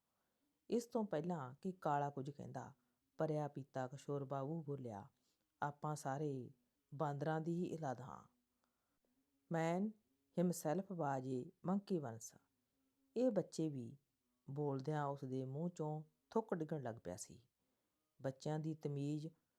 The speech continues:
ਸ਼ਿਸ਼ਟਾਚਾਰ ਕਿੱਥੇ ਗਿਆ? ਉਸ ਲੰਬਾ ਸਾਹ ਖਿੱਚ ਕੇ ਫਿਰ ਆਖਿਆ, ਸੌਰੀ, ਇਹ ਬੱਚੇ ਆਜ਼ਾਦੀ 'ਚ ਸਾਹ ਲੈਣਾ ਗਿੱਝ ਗਏ ਹਨ,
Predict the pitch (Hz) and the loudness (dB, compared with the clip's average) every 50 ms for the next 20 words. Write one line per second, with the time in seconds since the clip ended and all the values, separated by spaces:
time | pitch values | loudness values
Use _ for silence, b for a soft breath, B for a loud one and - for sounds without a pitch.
0 | _ _ - - 180 208 208 - - 220 208 202 185 151 135 131 131 143 - - | _ _ -2 0 0 0 2 2 2 2 2 2 2 0 2 0 -2 -4 -6 -6
1 | 240 233 - - - 247 214 190 127 120 131 - _ _ _ _ _ _ _ _ | -6 -6 -2 2 2 2 4 2 0 -2 -4 -14 _ _ _ _ _ _ _ _
2 | _ _ _ _ - 127 147 151 - - 143 131 120 117 123 - _ - - 156 | _ _ _ _ -2 -2 -2 -2 -2 -2 -2 -2 -2 -4 -6 -10 _ -6 0 2
3 | 190 208 214 208 208 202 175 - 170 170 180 - - 143 - - - 151 139 135 | 4 4 4 4 4 2 2 0 0 -2 -2 -2 -6 -10 -10 -6 -4 -2 -2 -2
4 | - - 202 190 139 - - - - - - - - _ _ _ _ _ _ _ | -2 -2 -2 -2 -2 -2 -6 -10 -18 -18 -18 -18 -20 _ _ _ _ _ _ _
5 | - - - 180 170 175 165 151 135 - - _ _ _ _ _ _ _ _ - | -14 -2 2 4 4 4 4 2 -2 -6 -12 _ _ _ _ _ _ _ _ -2
6 | - 185 196 170 156 143 - - 139 135 131 131 - - _ - - 160 151 151 | 0 0 2 0 0 -4 -2 -2 -2 0 0 -2 -4 -8 _ -4 -4 0 0 0
7 | 151 151 143 143 170 160 - 170 160 - - 139 147 165 165 143 127 127 131 127 | 0 0 0 -2 -4 -4 -4 -6 -8 -4 -2 0 0 0 0 -2 -4 -4 -6 -8
8 | 120 - - _ 151 - 208 196 208 - 143 127 120 120 - - | -10 -12 -14 _ -8 -6 -4 -4 -2 -2 -2 -4 -4 -6 -12 -16